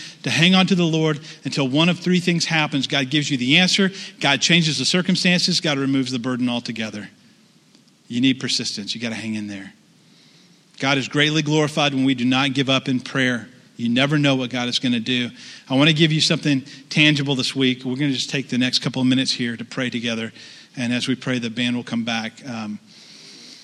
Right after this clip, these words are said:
I want us to stop. We didn't do our prayer time to get to, today together in our, uh, generosity time. I was saving it for now because, um, we stand on the cusp of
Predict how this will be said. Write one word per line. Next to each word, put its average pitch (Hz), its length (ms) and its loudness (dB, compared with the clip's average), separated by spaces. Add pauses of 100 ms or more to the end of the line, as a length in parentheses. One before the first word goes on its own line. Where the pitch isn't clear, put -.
(560)
I 127 60 -2
want 175 160 6
us 165 100 2
to 151 80 2
stop. 147 340 0
We 147 80 2
didn't 160 160 4
do 160 100 6
our 143 80 4
prayer 156 220 0
time 131 220 -2
to 127 80 -2
get 131 400 -2
to, 127 160 -2
today 123 500 0
together 120 420 -2
in 123 200 0
our, 117 220 -2
uh, 117 260 -6
generosity 123 640 0
time. 113 320 -4
I 123 100 -6
was 117 120 -2
saving 143 300 2
it 117 80 -6
for 120 120 -6
now 113 320 -2
because, 113 480 -6 (480)
um, 120 500 -2
we 135 180 4
stand 156 360 4
on 131 100 4
the 127 80 0
cusp - 640 -2 (100)
of 123 280 -2